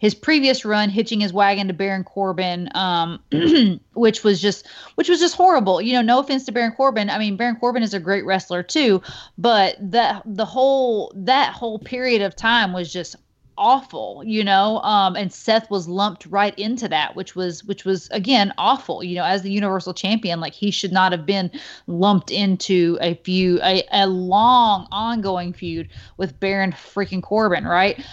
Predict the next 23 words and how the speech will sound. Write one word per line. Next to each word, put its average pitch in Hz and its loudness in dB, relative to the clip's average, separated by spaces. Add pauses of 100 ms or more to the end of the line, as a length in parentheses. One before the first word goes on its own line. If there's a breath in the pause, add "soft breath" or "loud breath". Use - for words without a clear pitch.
(200 loud breath)
Um, 214 4
so 220 -2
I 208 0
think 233 0
this 247 -2
is 220 -2
a 202 0
kind 202 0
of 185 2
way 185 2
to 175 -8
just 165 -12
kind 208 0
of, 175 -2
like, 175 -6
wipe 180 0
the 190 -12
slate 190 -6
clean, 180 -8
start 196 0
fresh. 175 -6 (320 loud breath)
Um, 214 0
I, 240 -2